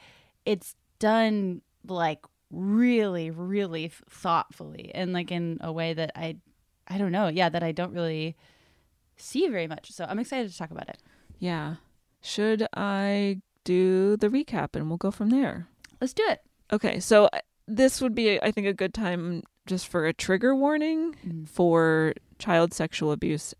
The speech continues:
Speaker 2: and incest.
Speaker 1: Mm-hmm.
Speaker 2: Um, so the movie opens with some voiceover from the titular character Eve as an adult. She's talking about memories, and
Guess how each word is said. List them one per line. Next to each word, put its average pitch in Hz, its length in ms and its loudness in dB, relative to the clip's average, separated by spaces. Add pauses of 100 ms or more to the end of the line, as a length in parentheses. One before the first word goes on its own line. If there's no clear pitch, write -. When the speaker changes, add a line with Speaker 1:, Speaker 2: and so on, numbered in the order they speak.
Speaker 2:
and 143 460 -4
incest. - 840 -10 (440)
Speaker 1:
Mm-hmm. 170 240 -8
Speaker 2:
Um, 170 320 -6
so - 520 -6 (920)
the 202 120 0
movie 233 240 4
opens 233 340 4
with 190 160 2
some 165 180 -6
voiceover 302 760 2
from 170 640 -2
the 160 480 -2 (320)
titular 220 600 4
character - 520 0
Eve 202 360 0
as 185 180 0
an 175 100 -4
adult. 190 600 2
She's - 280 -4
talking 175 400 -2
about 151 400 -2
memories, 208 720 2 (100)
and 156 420 -2